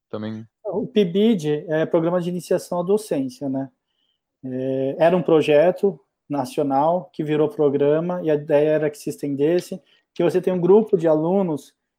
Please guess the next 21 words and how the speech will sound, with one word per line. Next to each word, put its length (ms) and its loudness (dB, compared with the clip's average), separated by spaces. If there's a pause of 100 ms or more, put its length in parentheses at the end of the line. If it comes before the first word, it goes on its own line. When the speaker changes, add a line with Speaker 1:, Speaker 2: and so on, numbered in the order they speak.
(220)
Speaker 2:
em 100 -8
que 120 0
ele 100 0
já 160 0
é 100 2
imerso 600 -2
na 160 -6
realidade 460 -2
escolar, 580 -2 (440)
é, 580 -4 (240)
é, 500 -4 (340)
de, 160 -10
durante 380 2
a 40 0
graduação. 600 0 (1000)
Com 120 4
o 60 4
tempo, 600 2
esse 200 -4
programa 340 0
mudou, 600 0